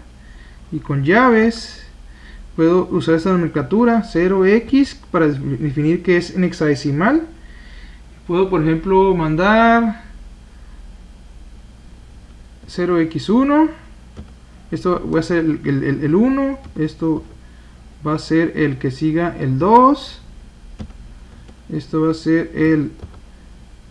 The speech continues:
el cuatro. Y el que voy a ocupar ahora es el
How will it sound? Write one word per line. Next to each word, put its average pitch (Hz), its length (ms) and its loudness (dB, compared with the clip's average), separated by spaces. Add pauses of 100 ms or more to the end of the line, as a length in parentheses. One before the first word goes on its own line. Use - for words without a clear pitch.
(640)
el 143 120 -8
cuatro. 254 760 2 (1900)
Y 156 260 0
el 135 100 -4
que - 80 -8
voy 160 100 0
a 160 40 -4
ocupar 170 340 -6
ahora 175 420 -4
es 175 500 -2
el 165 400 0